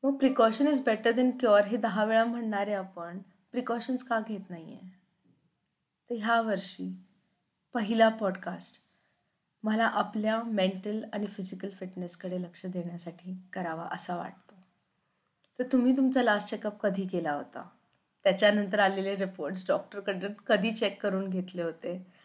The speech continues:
आणि आणलेल्या गोळ्या वेळ्या-, वेळेवरती कधी खाल्ल्या होता? हा प्रश्न आहे. आणि ह्या प्रश्नाचं उत्तर फक्त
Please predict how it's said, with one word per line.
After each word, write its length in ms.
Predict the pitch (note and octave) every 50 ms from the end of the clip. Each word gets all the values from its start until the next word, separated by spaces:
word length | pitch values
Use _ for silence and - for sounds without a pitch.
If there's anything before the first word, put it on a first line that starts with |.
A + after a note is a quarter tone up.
| - _ -
आणि 180 | F#3 F#3+ G#3+
आणलेल्या 520 | G#3+ - - G3+ G3+ G3 F#3+ G3 G3+ G#3+ G#3+ F#3
गोळ्या 220 | G3+ F#3+ G3 G3+
वेळ्या-, 520 | G#3 G3+ G3+ F3+ F3+ F3+ F#3 F#3+ F#3+ F#3 F#3+
वेळेवरती 500 | G3 F#3+ F#3 G3 G3+ G3+ F#3 F#3+ - G3+
कधी 280 | - F#3+ F3+ G3 F#3+ F#3
खाल्ल्या 280 | F#3+ F#3 E3+ E3+ E3 D#3+
होता? 340 | E3 - - F3+ F3+ F#3 F#3 - _ _ _ _
हा 140 | _ - G3
प्रश्न 380 | F#3 F#3 F3 F3 - - F3+ F#3
आहे. 140 | - F#3 - _ _ _ _ _ _ _ _ _ _ _ _ _ _ _ _ _ _ _ _ _ _ _ _ _ _ _ _ _ _ _ -
आणि 120 | G3 F#3+
ह्या 80 | G3+ G3
प्रश्नाचं 380 | F#3+ G#3 F#3+ F#3+ A3 G#3 A3 G#3+
उत्तर 220 | G#3 - A#3 A3
फक्त 400 | G#3+ - - A3 A3 - - C4